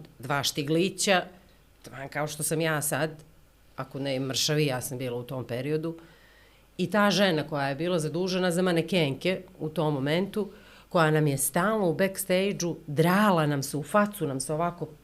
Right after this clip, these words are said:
primicala i drala. „Ti si svinja! Ti si, bre, svinja, bre, sram te, bre, bilo! Ko te, bre, zvao ovde da radiš, bre?”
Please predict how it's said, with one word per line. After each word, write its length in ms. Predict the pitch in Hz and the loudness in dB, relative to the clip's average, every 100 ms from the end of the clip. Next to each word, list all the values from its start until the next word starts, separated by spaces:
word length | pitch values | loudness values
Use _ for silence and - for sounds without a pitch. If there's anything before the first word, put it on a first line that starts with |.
| - | -16
primicala 720 | - 151 151 165 - 208 196 196 180 | -8 -4 -2 -4 -2 0 0 -2 -4
i 80 | |
drala. 560 | 147 160 151 139 131 117 - - - - - - - - _ | -4 0 0 -2 -4 -10 -14 -20 -20 -20 -20 -20 -20 -20 _
„Ti 100 | - 160 | -18 -12
si 280 | - 269 247 | -6 -4 -2
svinja! 840 | - 311 262 349 381 381 359 254 190 - - - - - | 2 4 8 10 12 12 12 12 6 0 -6 -14 -20 -6
Ti 100 | 214 | -2
si, 160 | - 202 | 2 4
bre, 240 | 170 226 | 8 6
svinja, 800 | - - - 254 285 320 311 262 | 6 0 2 6 8 10 10 10
bre, 180 | 240 202 | 8 6
sram 540 | - 254 254 240 226 | 6 8 10 8 8
te, 80 | 220 | 4
bre, 200 | 180 196 | 6 6
bilo! 320 | 175 214 202 - | 6 8 8 8
Ko 200 | 277 262 | 8 10
te, 160 | - 240 | 10 10
bre, 180 | 233 | 10
zvao 300 | 196 254 226 | 10 12 12
ovde 240 | 208 180 185 | 12 10 8
da 100 | 180 | 8
radiš, 420 | 185 165 139 123 | 8 6 4 -2
bre?” 240 | 123 120 | -2 -4